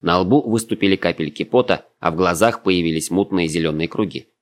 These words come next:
то и дело расходящиеся в стороны и сменяющие друг друга. Тук, тук. Я помотал головой, и зрение частично вернулось.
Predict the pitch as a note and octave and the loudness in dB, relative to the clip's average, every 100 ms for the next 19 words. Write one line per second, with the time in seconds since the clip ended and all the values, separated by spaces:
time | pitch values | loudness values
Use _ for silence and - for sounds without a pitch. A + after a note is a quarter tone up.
0 | _ F#2+ F#2 E2+ F#2 F#2 F2 - E2+ F2+ | _ 0 2 4 2 2 0 -2 -2 0
1 | G#2 - D#2+ - D2+ - B2+ G#2 D#2+ - | 0 0 -4 -4 -6 0 2 2 -2 -6
2 | - G2+ A#2+ A#2 F2+ E2+ E2 - G2 F#2 | -8 -2 2 2 2 2 0 0 0 0
3 | G#2 G2 D#2 A1+ - _ _ _ _ _ | -2 -2 -4 -8 -16 _ _ _ _ _
4 | _ _ - A2+ - - _ _ _ _ | _ _ -4 -4 -4 -20 _ _ _ _
5 | _ - G#2 - - _ _ _ _ _ | _ -2 -2 -4 -20 _ _ _ _ _
6 | _ _ _ _ _ E2+ C3 - A#2+ G2+ | _ _ _ _ _ 2 2 4 2 2
7 | F2+ E2 E2+ E2+ G2 D3 - _ - G2+ | 2 2 2 2 2 0 -2 _ -2 0
8 | F#2+ G2+ B2 C#3+ A#2+ A2 F#2 E2+ G2 A2 | 4 4 4 0 -2 -4 -4 -2 0 0
9 | A#2+ D2+ C2+ - | 0 -2 -6 -14